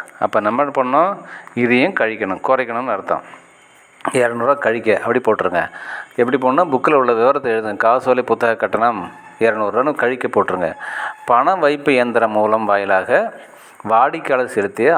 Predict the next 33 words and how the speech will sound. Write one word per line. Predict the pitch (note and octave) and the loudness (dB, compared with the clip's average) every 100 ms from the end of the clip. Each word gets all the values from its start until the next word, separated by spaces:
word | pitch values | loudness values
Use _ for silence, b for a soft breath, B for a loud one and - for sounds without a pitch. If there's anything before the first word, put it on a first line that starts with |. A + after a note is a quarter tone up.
| A2 | 4
ஆயிரம் | A#2+ B2 A#2 | 4 2 0
ரூபாய் | A2+ C#3+ G#2+ | 0 0 0
ரொக்க | - F#3+ D#3 | -2 2 2
ஏட்டில் | B2+ - | 2 0
பதியப்படவில்லை. | G#2+ A2+ A2+ G#2 G2 G2 G#2 G#2 E2+ B B B - | 0 0 -2 0 0 2 2 0 -4 B B B -2
இது | C#3 | 0
எப்படி | C#3 C#3 A#2+ | 2 0 2
பாருங்க, | A2 G2+ F#2+ E2+ - - - _ _ - | 2 2 0 -2 -6 -18 -20 _ _ -2
டெபாசிட் | C3 D#3+ D#3 C3+ A#2 | 2 2 0 -2 -2
மிஷின் | - A2 | 0 0
இருக்கு | G2+ | 2
இல்லையா, | A2+ A2 | 4 4
ஏ | A#2+ | 4
டி | A#2+ | 2
எம் | G2+ | -2
மிஷினு, | - G2+ G#2+ F2 B B B A#2 | -2 2 2 0 B B B -2
அந்த | A#2+ | 0
மாதிரி | A#2 A2 - | 0 0 0
பணம் | A#2 D3 D3+ | 2 2 2
வைப்பு | B2 C3 A#2+ | 0 2 2
இயந்திரம் | A2+ A2+ A2 G#2 | 2 4 2 4
வாயிலாக | G2+ F#2+ F#2+ C3 D3 | 2 2 2 4 4
வாடிக்கையாளர் | G#2+ A#2+ A#2 A2+ G#2+ D3+ E3+ G#2 | 4 2 0 0 2 2 2 0
நமக்கு | G#2+ C#3 D3 B2 | 2 0 -2 2
செலுத்த | A#2 A2+ A2 | 2 4 2
வேண்டிய | G#2 B2 G#2+ | 2 0 2
நேரா | A2+ C3+ A2 | 4 2 0
நம்ம | A2 B2 | 0 0
அக்கௌண்ட் | - A2 G#2 | 0 -2 0
வந்து | A#2 | 0
கட்டிட்டு | C3+ C3 C3+ | 0 -2 0
போயிடுறாரு. | G#2+ F#2 F2 E2+ B B B B G#2 | 0 2 0 -2 B B B B -2
அப்போ | B2 | 4